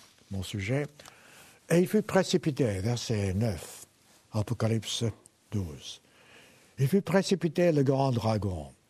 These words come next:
on parle toujours de Satan, le serpent ancien, appelé le diable, celui qui séduit toute la terre. Voyez-vous, tout est décrit, je ne peux pas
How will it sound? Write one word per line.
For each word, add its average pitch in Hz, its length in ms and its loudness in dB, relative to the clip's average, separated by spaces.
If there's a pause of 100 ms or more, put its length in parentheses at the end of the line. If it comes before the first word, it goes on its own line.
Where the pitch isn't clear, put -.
(260)
on 117 80 -6
parle 139 200 0
toujours 147 180 2
de 131 60 0
Satan, 92 440 -6 (460)
le 131 80 6
serpent 156 480 2
ancien, 123 380 0 (220)
appelé 110 540 0 (160)
le 98 80 -2
diable, 85 400 -8 (840)
celui 180 240 4
qui 180 160 4
séduit 160 380 4
toute 170 200 -4
la 180 120 2
terre. 196 220 4
Voyez-vous, 196 260 4
tout 208 240 2
est 220 60 4
décrit, 202 440 2
je 139 60 -2
ne 156 80 -4
peux 208 100 2
pas 220 380 4